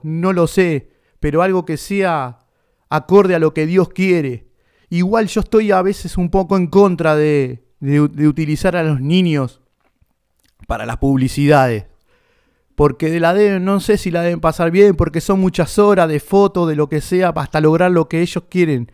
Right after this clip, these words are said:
lo que ellos están buscando. Pero ese es otro tema. Pero por favor, se los pido en el nombre de,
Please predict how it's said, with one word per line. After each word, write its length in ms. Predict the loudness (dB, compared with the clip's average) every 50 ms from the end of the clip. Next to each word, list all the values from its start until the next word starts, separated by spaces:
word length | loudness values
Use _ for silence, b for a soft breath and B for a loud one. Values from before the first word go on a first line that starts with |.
| _ _ _ _
lo 160 | -2 -2 0
que 80 | 0 0
ellos 220 | 0 0 0 0
están 280 | 0 -2 0 0 0 0
buscando. 560 | -2 -4 -2 0 0 0 0 -2 -6 -10 -12 -18 _ _ _ _
Pero 220 | -2 0 4 4 4
ese 160 | 4 2 0
es 160 | -2 -2 0 4
otro 360 | 4 4 6 4 2 -2 0
tema. 340 | -2 -2 -4 -4 -6 -10 -14 _ _ _ _ _ _ _ _ _ _ _ _ _ _ _ _
Pero 220 | -8 -4 -4 0
por 160 | 0 0 0 2
favor, 280 | 2 2 2 2 2
se 120 | 2 2 2
los 120 | 2 2
pido 240 | 4 4 4 4 4
en 60 | 4
el 100 | 2 2
nombre 280 | 2 2 2 2 2 2
de, 360 | 2 2 0 0 -2 _